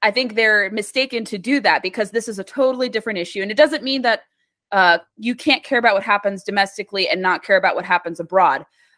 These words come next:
I think some people on the right are falling into the trap that you only can care about one subset of issues or one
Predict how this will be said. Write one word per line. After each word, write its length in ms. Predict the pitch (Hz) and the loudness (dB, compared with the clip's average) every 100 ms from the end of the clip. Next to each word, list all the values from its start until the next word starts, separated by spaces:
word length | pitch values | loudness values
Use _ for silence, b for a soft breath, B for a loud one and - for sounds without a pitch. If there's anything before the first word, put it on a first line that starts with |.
| - | -6
I 80 | 185 | -4
think 320 | - 214 196 _ _ | -2 -4 -4 _ _
some 360 | 196 - 208 208 | -4 2 2 0
people 300 | 233 220 214 | -6 0 2
on 100 | 214 | 2
the 80 | |
right 180 | 208 196 | 4 2
are 80 | 185 | 2
falling 380 | 208 196 190 190 | 2 2 2 0
into 200 | 185 190 | -6 -2
the 100 | 185 | -4
trap 280 | - 180 - | 0 -2 0
that 80 | |
you 160 | 170 185 - | -6 -8 -6
only 220 | 208 233 | -6 -6
can 140 | 233 220 | -8 -4
care 140 | 220 | 0
about 240 | 202 - | 0 -2
one 400 | 175 175 208 226 | -2 2 2 2
subset 520 | 214 - 208 190 202 190 | -4 -2 -2 0 -2 -2
of 80 | |
issues 340 | 170 160 165 151 | -2 -4 -8 -10
or 80 | 147 | -8
one 440 | 170 196 196 202 | 0 2 2 -4